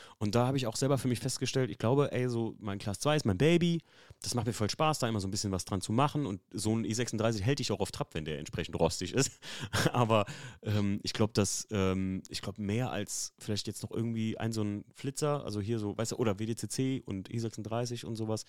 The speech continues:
das reicht einem so wirklich. Mittlerweile, äh, der Kingo schreibt, „Mittlerweile sind schöne, dezente Klassiker absolut klasse. Leider finden das viele andere auch.“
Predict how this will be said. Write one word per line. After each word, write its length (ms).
das 180
reicht 300
einem 160
so 100
wirklich. 380
Mittlerweile, 680
äh, 300
der 80
Kingo 300
schreibt, 280
„Mittlerweile 440
sind 140
schöne, 360
dezente 360
Klassiker 380
absolut 380
klasse. 440
Leider 260
finden 280
das 160
viele 320
andere 400
auch.“ 320